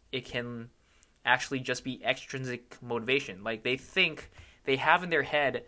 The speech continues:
that this, like, unrealistic image that if they achieve this certain body fat percentage, or if they achieve this,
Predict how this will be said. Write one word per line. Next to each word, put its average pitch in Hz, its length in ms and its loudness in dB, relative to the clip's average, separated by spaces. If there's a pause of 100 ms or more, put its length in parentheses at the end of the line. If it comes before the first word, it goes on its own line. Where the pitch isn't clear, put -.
(180)
that 117 180 0
this, 117 240 -2 (400)
like, 123 220 -6
unrealistic 156 500 0
image 131 280 -2
that 117 140 0
if 120 140 -4
they 131 140 2
achieve 156 340 -2
this 139 160 2
certain 135 160 -2
body 117 220 4
fat 113 200 0
percentage, 110 460 -6
or 110 100 -8
if 110 100 -12
they 107 100 -4
achieve 190 420 -4
this, 151 300 0